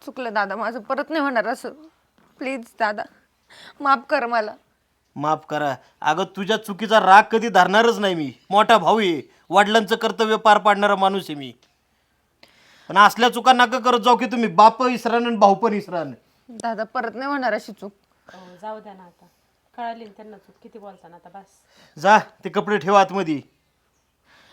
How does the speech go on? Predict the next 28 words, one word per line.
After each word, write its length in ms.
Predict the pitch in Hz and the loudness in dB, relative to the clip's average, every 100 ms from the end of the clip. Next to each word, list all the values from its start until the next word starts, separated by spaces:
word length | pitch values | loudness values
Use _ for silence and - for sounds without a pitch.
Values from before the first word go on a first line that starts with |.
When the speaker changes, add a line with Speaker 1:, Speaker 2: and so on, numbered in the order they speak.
| _ 208 | _ -10
Speaker 1:
दादा, 320 | 196 170 220 | -8 -8 -10
चुकलं 380 | - - 226 208 | -18 -16 -12 -12
माझं, 300 | 196 196 202 | -12 -12 -14
परत 320 | - 214 214 | -10 -10 -10
नाही 160 | 247 | -10
होणार 200 | 254 240 | -10 -10
कधीच. 300 | 185 196 196 - _ _ _ _ - - - - - - | -10 -14 -14 -20 _ _ _ _ -20 -20 -20 -20 -14 -10
Speaker 2:
अगं 200 | 139 147 | -8 -6
बाई, 180 | 147 165 | -6 -6
तुझ्या 320 | 165 160 165 | -8 -12 -12
चुकीचा 320 | 165 165 170 | -14 -12 -10
कधी 240 | 175 170 170 | -8 -6 0
राग 200 | 160 170 | 2 2
धरला 340 | 147 139 156 | -2 -6 -6
नाही 160 | 160 147 | -6 -6
मी 220 | 147 131 _ _ _ - | -8 -12 _ _ _ -12
आणि 140 | 156 | -8
धरणार 300 | 147 151 170 | -6 0 0
पण 160 | 165 180 | 0 0
नाही 140 | 165 | -2
इथून 180 | 143 151 | -4 -10
पुढं. 240 | 139 131 117 - - _ _ _ _ _ _ _ _ _ _ - | -10 -12 -14 -20 -20 _ _ _ _ _ _ _ _ _ _ -14
फक्त 220 | 143 175 | -12 -6
दादाचं 440 | 175 175 180 180 190 | 2 4 4 -2 -2
थोडं 200 | 170 175 185 | 0 0 0
तरी 120 | 180 | 6
ऐकत 340 | 180 180 190 151 | 6 6 -2 0
जा, 160 | 180 | 0